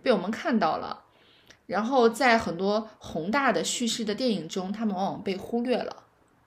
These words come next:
嗯，还蛮打动我的。当然，这个电影最打动我的镜头还是女，女主在这个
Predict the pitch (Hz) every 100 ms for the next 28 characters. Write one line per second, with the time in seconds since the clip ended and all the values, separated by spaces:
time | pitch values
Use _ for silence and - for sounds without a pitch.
0 | _ _ - - - _ _ _ _ _
1 | _ _ - 180 170 170 107 165 151 -
2 | - - - - 294 269 277 240 233 240
3 | 170 160 190 349 254 165 170 175 156 160
4 | 185 165 160 165 165 - - 185 190 -
5 | _ - 131 - 190 208 214 156 147 -
6 | 185 165 - - - - 196 165 165 160
7 | 139 135